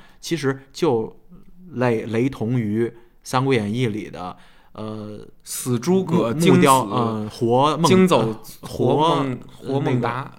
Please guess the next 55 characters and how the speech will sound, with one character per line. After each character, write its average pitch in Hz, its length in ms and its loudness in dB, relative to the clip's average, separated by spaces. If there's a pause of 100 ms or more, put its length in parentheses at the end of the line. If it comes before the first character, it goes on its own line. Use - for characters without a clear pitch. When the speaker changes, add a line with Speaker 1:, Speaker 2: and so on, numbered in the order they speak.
Speaker 1:
那 - 60 -12
个 104 80 -8
Speaker 2:
活， 151 140 2
活 160 440 2
司 - 240 -10
马 143 160 -2
懿 120 160 -4
字。 151 260 -8
Speaker 1:
改 135 80 -2
孟 143 180 0
达 113 260 2
了， 180 80 8
我 131 60 6
Speaker 2:
孟-， 151 180 4
不 151 80 -2
是 175 120 -2
活， - 340 -2 (240)
惊 202 200 0
走 127 240 2
活 147 460 -2 (220)
司 180 200 2
马。 165 100 6
Speaker 1:
仲 226 260 8
达。 110 320 2
Speaker 2:
仲 208 180 6
达， 127 220 4
仲 143 180 4
达， 120 140 0
Speaker 1:
嗯， 127 80 -10
是。 - 140 -4
Speaker 2:
惊 110 60 0
走 117 120 -6
活 120 240 -12
仲 131 160 -10
达。 120 60 -16 (200)
Speaker 1:
对， 151 120 4 (160)
然 120 120 -4
后 131 80 0
他， 131 240 -2
Speaker 2:
对。 143 100 -10 (680)
Speaker 1:
嗯， 110 220 -10
他 131 320 2
就 127 140 -2
是 104 380 -8 (320)
被 135 120 0
艺 151 140 0
术 135 100 -6
改 113 160 -4
编 147 240 0
以 117 80 -2
后 131 220 -4
呢， 110 100 -2
就 113 140 -4
是 104 360 -6
Speaker 2:
对。 104 120 -8